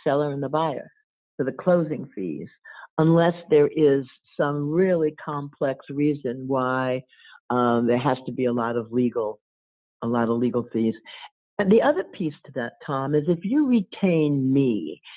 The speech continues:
as your attorney, I ca-, I mean, very specifically, just as your attorney, I cannot, in good conscience, act as a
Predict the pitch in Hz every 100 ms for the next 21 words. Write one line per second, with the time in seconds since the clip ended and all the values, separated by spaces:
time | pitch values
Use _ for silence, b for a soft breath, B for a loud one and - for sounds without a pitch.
0 | B _ 143 127 139 175 180 180 143 -
1 | - 151 143 123 71 69 139 _ b b
2 | b b _ _ _ _ _ _ _ _
3 | _ _ - 202 277 277 - - - 175
4 | 165 - - _ - - - - - 202
5 | 196 - 185 262 262 170 151 196 196 -
6 | 151 156 143 139 - 151 143 127 - b
7 | b b _ _ - 190 233 269 - -
8 | 233 190 175 170 160 151 139 - _ -
9 | 170 156 143 160 147 143 - 151 151 151
10 | - 113 - _ - b b b b _
11 | 170 190 190 - - 160 147